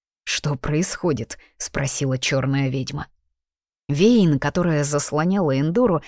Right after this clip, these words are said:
ответила за нее. "Они подошли слишком близко".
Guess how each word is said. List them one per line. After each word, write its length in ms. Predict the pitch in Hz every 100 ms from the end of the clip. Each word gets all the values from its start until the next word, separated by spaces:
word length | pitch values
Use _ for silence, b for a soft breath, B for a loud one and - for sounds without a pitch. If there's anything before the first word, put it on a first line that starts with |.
| B
ответила 560 | - 190 214 208 196 190
за 160 | 185
нее. 380 | 185 196 190 139 - _ _ _ _ _ _ _ _
"Они 300 | 170 175 170
подошли 520 | 175 156 160 - 160
слишком 720 | 175 - 156 165 - 175 180
близко". 600 | 165 190 208 165 - -